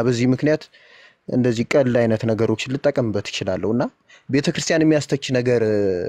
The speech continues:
ተናግሬ ከሆነ መውቀስ ይቻላል፣ ግን አትቀልዱ፣ እንደው ምን አይነት ንግግር ነው ምናምን ብዬ ሁላ በተደጋጋሚ እዛ ፌስቡክም ላይ ከሰዎች ጋር እነጋገራለሁ። እና ልጁ ለዚህ ይመስለኛል አስር ጊዜ እ፣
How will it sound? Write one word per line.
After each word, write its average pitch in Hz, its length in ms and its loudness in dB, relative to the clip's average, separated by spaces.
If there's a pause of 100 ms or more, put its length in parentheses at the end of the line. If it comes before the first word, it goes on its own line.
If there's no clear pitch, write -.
(120)
ተናግሬ 123 500 0
ከሆነ 131 400 0
መውቀስ 196 360 2
ይቻላል፣ 120 460 -2
ግን 131 180 -2 (680)
አትቀልዱ፣ 117 500 -2
እንደው 107 260 0
ምን 117 240 2
አይነት 107 340 -2 (180)
ንግግር 101 460 -4
ነው 95 160 -2
ምናምን 104 300 0
ብዬ 101 180 -2
ሁላ 113 240 2
በተደጋጋሚ 131 680 0 (560)
እዛ 110 280 2
ፌስቡክም 123 560 -2
ላይ 123 160 2
ከሰዎች 104 500 -2
ጋር 107 180 0
እነጋገራለሁ። 98 720 -2
እና 117 120 -2 (560)
ልጁ 131 280 0 (120)
ለዚህ 143 260 4
ይመስለኛል 139 560 0
አስር 156 400 -2
ጊዜ 143 220 0 (960)
እ፣ 113 100 0